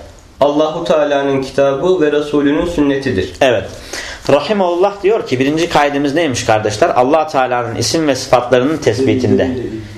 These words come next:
Speaker 2: Yani isim ve sıfatları tespit ederken, Allah'ın isim ve sıfatlarını tespit ederken kullanılacak deliller neymiş? Allah'ın kitabı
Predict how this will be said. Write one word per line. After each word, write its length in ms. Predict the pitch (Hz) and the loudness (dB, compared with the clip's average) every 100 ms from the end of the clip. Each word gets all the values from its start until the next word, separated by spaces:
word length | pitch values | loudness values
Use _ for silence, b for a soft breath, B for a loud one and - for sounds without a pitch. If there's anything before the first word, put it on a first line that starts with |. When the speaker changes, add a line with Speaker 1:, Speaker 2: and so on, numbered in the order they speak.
| 120 | -2
Speaker 2:
Yani 280 | 190 101 127 | 0 0 -2
isim 340 | - - 196 | -2 -2 0
ve 80 | 165 | 0
sıfatları 480 | 143 - 131 - 165 | 0 0 0 0 0
tespit 420 | 156 - - 147 | 0 -2 -2 0
ederken, 440 | 127 110 107 95 82 | 2 2 0 -2 0
Allah'ın 320 | 110 113 110 | 2 2 0
isim 240 | 110 127 | 0 0
ve 80 | 110 | -2
sıfatlarını 460 | 107 104 98 98 95 | -2 -2 0 -2 -2
tespit 340 | 101 - 92 | -4 -4 -6
ederken 460 | 90 87 - 185 190 B B B | -4 -4 -2 -4 -4 B B B
kullanılacak 760 | - 156 151 143 131 117 107 107 | 0 2 2 2 0 0 0 2
deliller 500 | 123 127 131 113 107 | 2 2 0 0 -2
neymiş? 400 | 170 160 190 - | -2 -2 -4 0
Allah'ın 540 | 135 139 120 110 110 98 | 0 2 2 0 -2 -2
kitabı 600 | 135 131 131 139 220 | -2 2 2 2 -2